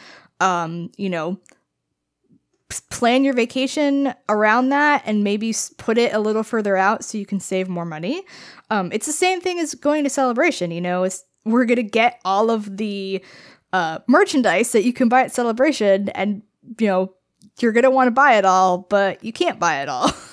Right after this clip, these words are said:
So, uh, just like Disney, you know, yeah, it would be great to do all of the things at Disney, eat at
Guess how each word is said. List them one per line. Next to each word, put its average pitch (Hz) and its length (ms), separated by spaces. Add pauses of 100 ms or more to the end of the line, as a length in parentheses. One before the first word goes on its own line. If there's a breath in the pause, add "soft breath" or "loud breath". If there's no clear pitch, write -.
So, 262 500 (520 loud breath)
uh, 220 220
just 254 260
like 262 180
Disney, 226 500
you 226 60
know, 202 300 (100)
yeah, 269 360
it 233 120
would 240 140
be 233 120
great 233 380
to 240 160
do 226 460
all 220 280
of 214 200
the 214 80
things 214 400
at 202 100
Disney, 196 560 (160)
eat 226 200
at 226 420